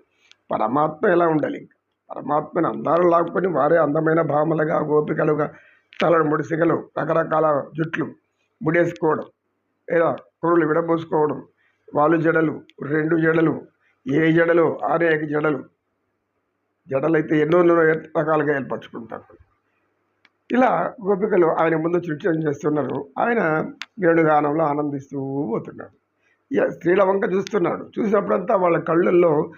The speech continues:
ఒక పెద్ద ఆకర్షణీయ ఉంది. కృష్ణుడు ఆకర్షిస్తున్నాడు ఆవిడ. వచ్చి పట్టుకోవాలన్నంత ఆకర్షణ. కానీ రో-, నడి వీధిలో వెళ్తున్నప్పుడు పట్టుకోవడం మంచిది కాదు కదా.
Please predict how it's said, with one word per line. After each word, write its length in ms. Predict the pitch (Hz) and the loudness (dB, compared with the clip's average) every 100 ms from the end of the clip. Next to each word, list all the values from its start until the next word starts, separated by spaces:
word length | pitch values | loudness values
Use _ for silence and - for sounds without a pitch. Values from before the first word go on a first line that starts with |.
| _ - | _ -6
ఒక 60 | 175 165 | -6 -2
పెద్ద 280 | 156 - 175 175 | -6 -4 -2 0
ఆకర్షణీయ 540 | 180 208 175 202 185 175 165 | 0 -2 -6 -2 2 4 2
ఉంది. 180 | 151 135 139 143 _ _ - | -2 -4 -6 -10 _ _ -10
కృష్ణుడు 280 | 156 - 165 | -4 2 2
ఆకర్షిస్తున్నాడు 640 | 165 170 156 - 151 135 | 2 -4 -8 -8 -6 -6
ఆవిడ. 220 | 127 - - _ _ _ _ _ _ - | -6 -10 -18 _ _ _ _ _ _ -2
వచ్చి 200 | 208 202 | -2 0
పట్టుకోవాలన్నంత 600 | 170 143 247 240 190 175 | -2 0 0 2 0 0
ఆకర్షణ. 480 | 165 160 151 139 - - _ _ _ _ - | -2 -2 -6 -6 -10 -14 _ _ _ _ -2
కానీ 480 | 220 214 170 156 - - _ _ _ - | 2 4 2 0 -6 -18 _ _ _ -2
రో-, 360 | 175 180 - 165 | 0 0 -2 0
నడి 180 | 165 | 2
వీధిలో 280 | 175 175 170 | 4 4 6
వెళ్తున్నప్పుడు 720 | 165 156 160 160 185 165 160 | 4 2 0 -2 -2 -2 -2
పట్టుకోవడం 400 | 156 143 156 147 | -4 -4 -2 0
మంచిది 280 | 143 156 151 | 0 0 -2
కాదు 260 | 139 135 127 | -2 -4 -2
కదా. 220 | 135 | 0